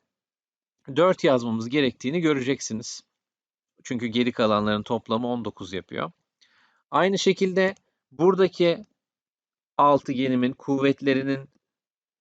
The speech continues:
toplamının yine yirmi üç yapmasını sağlamak istiyorsam, şu anda bu A hariç, şuradaki okla gösterdiğim kısım hariç, geri kalanların toplamı yirmi dört olduğu için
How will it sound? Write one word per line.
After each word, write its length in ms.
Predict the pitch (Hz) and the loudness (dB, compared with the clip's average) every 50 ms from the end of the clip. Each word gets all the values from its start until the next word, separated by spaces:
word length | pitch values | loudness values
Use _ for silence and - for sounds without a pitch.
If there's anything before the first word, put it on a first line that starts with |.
| _ | _
toplamının 640 | - 139 135 131 - 139 139 135 139 143 143 139 127 | 2 2 2 2 2 2 2 2 4 2 2 2 0
yine 200 | 120 127 139 143 | 0 2 2 2
yirmi 380 | 135 120 117 123 127 131 135 156 | 2 2 2 2 2 2 0 -2
üç 180 | 165 - - | -2 0 0
yapmasını 500 | 165 139 131 - 127 120 - - 123 117 | 0 -2 -2 -4 -6 -8 -6 -6 -8 -8
sağlamak 520 | - - 117 107 107 104 104 101 101 98 - | -2 0 2 2 2 2 0 -4 -6 -8 -10
istiyorsam, 540 | 107 - - 135 113 98 - 131 147 185 185 _ _ _ _ _ _ | -14 -12 -6 -6 -6 -4 -4 -4 -6 -6 -8 _ _ _ _ _ _
şu 220 | - - - 151 | -8 -2 2 4
anda 340 | 151 151 151 147 156 151 143 | 4 4 4 4 2 2 2
bu 200 | 147 143 - 131 | -2 -2 0 2
A 240 | 135 151 160 160 151 | 4 4 4 4 4
hariç, 320 | 151 135 113 107 131 143 | 4 4 4 2 2 -2
şuradaki 600 | - - - 131 117 117 117 - - - 123 120 - _ _ _ _ _ _ _ _ _ _ | -6 -10 -12 -12 -8 -8 -10 -8 -8 -10 -10 -10 -12 _ _ _ _ _ _ _ _ _ _
okla 300 | - 131 123 - 131 127 | -2 -2 -2 0 0 0
gösterdiğim 640 | 120 110 117 110 - - - 120 110 107 101 110 113 | 0 2 0 -2 -2 -2 0 2 2 2 0 -4 -6
kısım 340 | - - 123 - - 135 113 | -6 -10 -10 -10 -8 -4 -2
hariç, 500 | 123 135 131 120 127 160 - - - - _ _ _ _ _ _ _ | 0 2 2 2 0 -2 -6 -12 -14 -14 _ _ _ _ _ _ _
geri 200 | 127 143 160 170 | 0 2 2 2
kalanların 520 | - 175 160 151 147 143 147 147 143 147 | 4 4 4 4 4 2 2 0 -2 -2
toplamı 580 | 139 147 139 131 - - 139 139 139 139 143 143 - _ _ _ _ _ _ _ - | 0 0 -2 -2 0 -2 -2 0 0 -2 -2 -2 -8 _ _ _ _ _ _ _ -20
yirmi 340 | 117 127 131 - - 143 131 | -20 -20 -20 -16 -16 -4 0
dört 260 | 147 151 160 151 - | 2 2 2 2 2
olduğu 280 | 147 120 110 101 101 107 | 2 2 2 0 -2 -6
için 280 | 101 - - 185 208 | -6 -4 -4 -4 -4